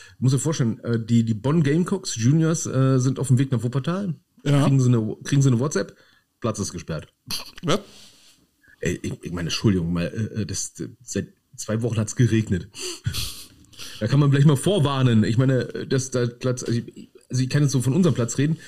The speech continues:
Speaker 1: da hab ich auch schon gedacht, oh, hoffentlich bleibt der Platz noch einigermaßen okay, ne? Okay, ist halt nass und feucht und rutschig, aber ansonsten geht's ja noch, ne? Und, äh, Wuppertal hat mal wieder einen, seine, seine, se-, seine gro-, grandiose Kommunikation rausgeholt und hat dann irgendwie um neun Uhr morgens gesagt, äh,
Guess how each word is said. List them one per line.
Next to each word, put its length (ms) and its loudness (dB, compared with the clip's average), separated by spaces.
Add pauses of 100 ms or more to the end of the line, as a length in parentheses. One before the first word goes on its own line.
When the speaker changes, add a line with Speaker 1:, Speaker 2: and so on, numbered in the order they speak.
(200)
Speaker 1:
da 60 -6
hab 80 2
ich 60 0
auch 80 -2
schon 100 4
gedacht, 180 2
oh, 320 4
hoffentlich 240 4
bleibt 160 -4
der 60 0
Platz 160 -2
noch 80 0
einigermaßen 400 0
okay, 420 2
ne? 200 2
Okay, 260 -2
ist 160 -4
halt 220 -6
nass 280 0
und 160 -4
feucht 440 -2
und 100 -2
rutschig, 560 -4
aber 140 -2
ansonsten 420 -2
geht's 220 -2
ja 100 -4
noch, 300 -4
ne? 240 -2 (560)
Und, 260 2
äh, 160 -4
Wuppertal 300 -2
hat 120 -4
mal 140 0
wieder 160 -2
einen, 180 4
seine, 360 2
seine, 320 0
se-, 240 -2
seine 260 0
gro-, 340 -6 (440)
grandiose 460 2
Kommunikation 680 2
rausgeholt 640 0
und 160 -2
hat 120 0
dann 80 0
irgendwie 220 2
um 120 4
neun 160 4
Uhr 80 4
morgens 340 2
gesagt, 340 -2
äh, 260 -4